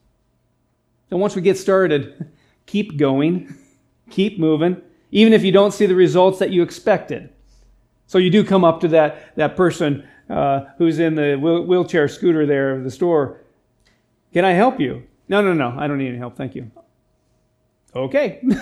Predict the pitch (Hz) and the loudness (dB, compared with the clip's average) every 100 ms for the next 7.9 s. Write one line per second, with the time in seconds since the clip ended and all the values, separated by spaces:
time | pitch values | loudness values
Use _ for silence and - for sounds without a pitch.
0 | - - - 185 - 156 143 147 160 165 | -6 -18 -4 -2 0 -2 -2 -2 -2 0
1 | 170 233 - - - - _ _ _ _ | 0 0 0 -6 -20 -20 _ _ _ _
2 | 214 180 202 170 196 196 208 208 196 269 | -14 -6 -4 -2 -2 2 4 4 4 4
3 | 294 262 156 123 - - _ _ - 180 | 4 2 0 -4 -8 -16 _ _ -10 -6
4 | 202 220 226 240 214 214 170 143 190 269 | -4 -4 -6 -6 -6 -6 -6 -6 0 2
5 | 269 254 247 269 196 127 - 143 214 220 | 2 2 -2 -2 -4 -4 -4 0 0 0
6 | 185 202 190 - - 220 190 190 156 170 | -2 -2 -2 -8 -2 0 2 0 -2 -2
7 | 165 170 165 151 135 175 180 180 | 0 -2 -4 -6 -4 -2 -2 -4